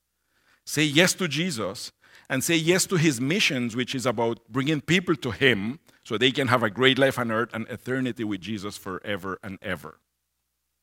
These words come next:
At the end, I, I guarantee one thing. With Jesus, you will have a great life. I'm not saying it's not,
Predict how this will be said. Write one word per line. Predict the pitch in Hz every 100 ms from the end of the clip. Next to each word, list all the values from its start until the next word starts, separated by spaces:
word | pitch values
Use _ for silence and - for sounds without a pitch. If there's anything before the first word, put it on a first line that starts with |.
| _ _ _ _ _ _ _ _ _ _ _ _ _ _ _ _ _ _ _
At | 107 92
the | 107
end, | 123
I, | 117 113 113
I | 113
guarantee | 107 110 101 90 110
one | 92 101 104
thing. | - 87 76 - _ _ _ _ _ _ _ _
With | 98 92
Jesus, | - 165 196 226 226 - _ _ _ _ _ _ _ _ _ _ _ _ -
you | 107
will | 101 104
have | 90 92
a |
great | 85 87 78
life. | 73 69 - - - _ _ _ _ _ _ _ _ -
I'm | 80
not | 98 135
saying | - 135 123
it's | -
not, | 110 110